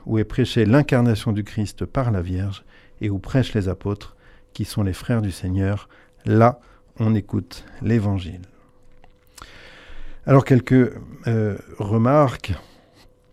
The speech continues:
euh, rapidement, après cette, ce long extrait, euh, bien sûr, de cette catéchèse de Benoît seize, juste pour souligner, d'une part, euh,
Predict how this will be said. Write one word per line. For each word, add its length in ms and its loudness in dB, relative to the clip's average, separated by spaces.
euh, 300 0
rapidement, 500 0
après 240 2
cette, 240 -8
ce 120 -4
long 420 4
extrait, 640 -2
euh, 100 -6
bien 160 -4
sûr, 240 -4
de 80 -2
cette 220 -6
catéchèse 460 -2
de 80 -2
Benoît 340 0
seize, 420 2
juste 200 4
pour 140 4
souligner, 400 8
d'une 180 4
part, 320 4
euh, 260 2